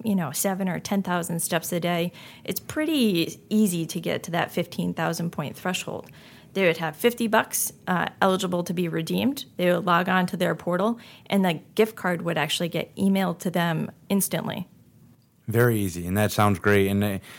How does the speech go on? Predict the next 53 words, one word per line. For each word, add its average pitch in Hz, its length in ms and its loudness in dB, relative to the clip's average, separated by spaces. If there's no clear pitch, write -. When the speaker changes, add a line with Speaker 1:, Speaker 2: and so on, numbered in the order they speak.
Speaker 2:
and 110 260 2
I 104 140 0
think, 120 200 4
I 110 60 4
know 120 140 8
we're 123 240 8
excited 120 360 4
about 113 300 6
it. 113 160 6
We've 104 240 2
been, 107 300 4
you 104 120 0
know, 92 140 0
talking 104 400 0
about 98 220 2
this 101 180 0
for 101 160 -2
some 95 160 -2
time 98 300 2
and 90 120 0
working 95 300 0
on 95 140 0
getting 95 260 0
it 92 40 0
out 95 200 4
in 92 80 0
the 87 80 0
market. 98 400 2
So 90 200 0
I'm, 92 260 0
I'm 101 180 0
personally 101 360 0
excited. 98 480 2
And, 101 260 2
and 107 240 2
it's - 220 -2
not 143 160 8
all 139 180 8
about 113 240 6
the 117 80 0
dollars. 107 640 4
Uh, 90 320 4
some 101 220 0
of 101 80 2
the 101 80 4
other 98 160 4
things, 101 220 0
you, 92 200 -2
we're, 104 300 2
we're 98 240 2
working 113 400 2
hard 98 380 4
at 87 340 2